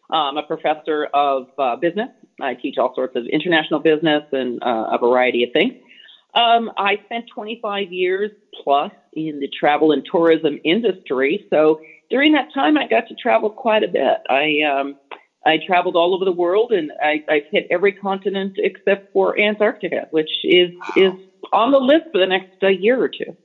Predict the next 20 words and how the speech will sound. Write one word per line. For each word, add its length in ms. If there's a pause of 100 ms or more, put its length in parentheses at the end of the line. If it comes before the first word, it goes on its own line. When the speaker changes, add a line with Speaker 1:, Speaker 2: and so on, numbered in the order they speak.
(200)
Speaker 2:
Oh, 180
wow. 520
Very 220
nice. 640 (720)
So 480
you 300
just 180
recently 300
got 160
back 240
from 160
a 100 (160)
really 540
interesting 420
trip 280
to 140
Iceland. 440
Is 100
that 180
correct? 460